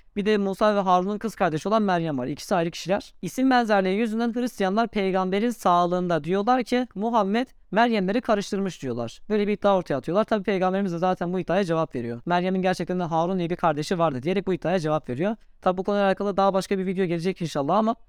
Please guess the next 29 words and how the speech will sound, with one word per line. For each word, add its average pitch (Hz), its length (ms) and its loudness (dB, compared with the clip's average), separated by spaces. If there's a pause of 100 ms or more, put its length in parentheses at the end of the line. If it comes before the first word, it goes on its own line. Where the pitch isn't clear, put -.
(280)
ona 196 160 0
şimdilik 190 460 -4
değinmeyelim. 139 420 -2
Yani 208 280 4
bu 226 100 0
olayı 240 240 -2
bile 233 120 0
gündem 208 320 0
eden 208 220 0
Hristiyanlar 202 480 0
varken, 196 360 0
Kur'an-ı 208 300 0
Kerim 214 220 -2
Meryemleri 190 460 0
karıştırmıştır 190 840 -2
diye 143 200 -4 (260)
iddia 220 300 2
ortaya 226 200 0
atan 190 220 -2
Hristiyanlar 185 400 0
varken 214 460 0 (220)
hiçbirisi 240 420 -2
Kur'an-ı 214 260 0
Kerim'in 220 260 0
vermiş 208 300 0
olduğu 185 200 -2
bu 220 80 -2
bilgilere 190 280 0
karşı 175 400 0